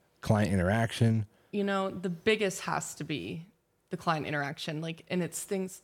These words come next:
Speaker 2: like, I'm a people person. Like,
Speaker 1: Mm-hmm.
Speaker 2: I can talk to anybody, but I had to figure out how to talk to a client as the photographer.
Speaker 1: Yeah.
Speaker 2: And, like, how to kind of crush their dreams a little bit sometimes. Like, if you, if you wanna do something that doesn't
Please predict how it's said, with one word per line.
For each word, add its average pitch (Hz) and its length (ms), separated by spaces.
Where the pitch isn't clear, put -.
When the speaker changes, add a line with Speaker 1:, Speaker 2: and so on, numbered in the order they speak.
Speaker 2:
like, - 200
I'm 180 140
a 175 80
people 175 260
person. - 380
Like, 107 120
Speaker 1:
Mm-hmm. 127 40
Speaker 2:
I 175 80
can 180 140
talk 175 220
to - 120
anybody, 160 460
but - 180
I 156 80
had 190 380
to 180 60
figure 170 380
out 143 280
how 160 280
to 165 180
talk 156 260
to 156 120
a 151 40
client 143 440
as 156 300
the 170 100
photographer. - 640
Speaker 1:
Yeah. 85 200
Speaker 2:
And, 170 160
like, 160 200
how 170 340
to 170 120
kind 185 300
of 196 180
crush - 300
their - 140
dreams 226 320
a - 40
little 240 140
bit 240 180
sometimes. 254 560
Like, 196 200
if 175 160
you, 208 320
if - 160
you 208 100
wanna 214 260
do 208 140
something 214 420
that 202 200
doesn't 185 400